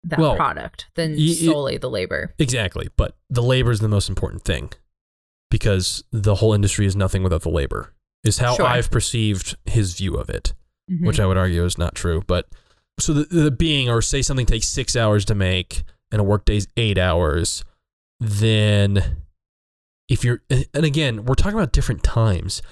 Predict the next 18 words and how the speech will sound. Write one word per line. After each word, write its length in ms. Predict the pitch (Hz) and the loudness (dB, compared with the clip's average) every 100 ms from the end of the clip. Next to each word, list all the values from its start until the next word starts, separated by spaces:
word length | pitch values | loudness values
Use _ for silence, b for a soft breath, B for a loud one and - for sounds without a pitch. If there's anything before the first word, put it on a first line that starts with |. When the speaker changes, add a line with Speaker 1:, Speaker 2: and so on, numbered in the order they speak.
| B B B | B B B
Speaker 2:
So 120 | 120 | 2
he's 160 | 151 - | 2 2
talking 260 | 160 131 | 0 0
about, 180 | 117 104 | 2 4
like, 220 | 104 95 - | 2 0 0
oh, 200 | 151 127 | 2 4
it 80 | 110 | 4
takes 220 | 143 131 | 2 2
a 40 | 123 | 0
worker 600 | 117 120 - 113 107 - b b _ _ - | 2 2 4 4 4 2 b b _ _ -6
six 320 | - 139 - | -2 -2 0
hours 240 | 120 117 107 | 2 2 2
to 60 | |
make 200 | 110 107 - | 0 0 0
a 120 | 98 | 2
pair 280 | - 110 98 | 4 4 2
of 80 | 92 | 2
shoes 600 | - 131 92 95 - | 2 2 2 0 -2